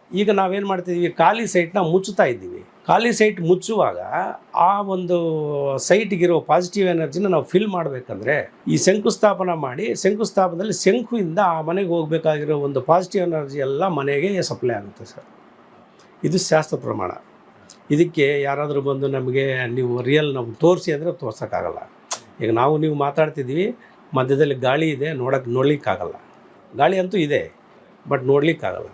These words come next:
But ಇದೇ ಟೈಪೇ ಶಂಕುಸ್ಥಾಪನ ಭಾಳ ಒಳ್ಳೇದು ಸರ್, ಒಳ್ಳೆ ಕಾರ್ಯ. ಅದು ಮಾಡಿದ್ರೆ ಆ ಮನೆಯಲ್ಲಿ ಏನೂ ನೆಗೆಟಿವ್ಸ್ ಬರಲ್ಲ. ನೆಗೆಟಿವ್ಸ್ ಬರಲ್ಲ ಮೀನ್ಸ್ ಕ್ರಿಯೇಟ್ ಆಗಲ್ಲ. ಯಾಕಂದ್ರೆ ಈಗ ಯಾರೋ ಒಬ್ರು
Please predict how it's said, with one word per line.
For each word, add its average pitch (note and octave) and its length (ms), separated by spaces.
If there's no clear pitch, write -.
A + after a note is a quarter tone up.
But B2 120
ಇದೇ F3 360
ಟೈಪೇ D3+ 340
ಶಂಕುಸ್ಥಾಪನ D3+ 720
ಭಾಳ C#3 220
ಒಳ್ಳೇದು C3 560
ಸರ್, E3 120
ಒಳ್ಳೆ C#3 320
ಕಾರ್ಯ. A#2+ 260
ಅದು B2 220
ಮಾಡಿದ್ರೆ B2 760
ಆ C3+ 240
ಮನೆಯಲ್ಲಿ D3 500
ಏನೂ D3+ 200
ನೆಗೆಟಿವ್ಸ್ C#3+ 500
ಬರಲ್ಲ. G2+ 280
ನೆಗೆಟಿವ್ಸ್ F3+ 440
ಬರಲ್ಲ F3+ 320
ಮೀನ್ಸ್ G3 340
ಕ್ರಿಯೇಟ್ E3+ 440
ಆಗಲ್ಲ. A2 360
ಯಾಕಂದ್ರೆ D#3+ 440
ಈಗ D3 80
ಯಾರೋ D#3 380
ಒಬ್ರು D3+ 360